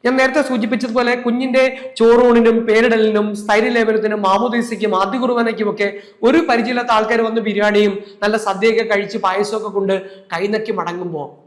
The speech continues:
വീണ്ടും ബാക്കിയാകുന്നത് ഈ കുഞ്ഞും അപ്പനും അമ്മയും മാത്രമാണ്. ഇത്തരം കാര്യങ്ങൾക്കൊക്കെ ജനക്കൂട്ടത്തെ ഉണ്ടാക്കാൻ കഴിയുമെങ്കിൽ ആ കുഞ്ഞിന്റെ പ്രസവ സമയത്ത്, ആ കുഞ്ഞിന് ജനിക്കുന്ന സമയത്ത് എന്തുകൊണ്ട്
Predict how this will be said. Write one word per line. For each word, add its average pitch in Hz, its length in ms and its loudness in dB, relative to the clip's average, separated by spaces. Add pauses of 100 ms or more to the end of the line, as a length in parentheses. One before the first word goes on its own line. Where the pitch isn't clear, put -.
(680)
വീണ്ടും 240 340 2
ബാക്കിയാകുന്നത് 175 760 -4
ഈ 180 120 -4
കുഞ്ഞും 175 320 -6
അപ്പനും 160 300 -8
അമ്മയും 147 200 -8
മാത്രമാണ്. 131 440 -14 (1300)
ഇത്തരം 311 360 2
കാര്യങ്ങൾക്കൊക്കെ 262 720 2 (100)
ജനക്കൂട്ടത്തെ 240 460 -2
ഉണ്ടാക്കാൻ 220 400 0
കഴിയുമെങ്കിൽ 202 540 -2 (340)
ആ 269 80 0 (140)
കുഞ്ഞിന്റെ 247 360 0
പ്രസവ 240 380 -2
സമയത്ത്, 180 420 -4
ആ 220 80 0 (120)
കുഞ്ഞിന് 240 320 0
ജനിക്കുന്ന 247 440 0
സമയത്ത് 220 380 -2
എന്തുകൊണ്ട് 220 520 0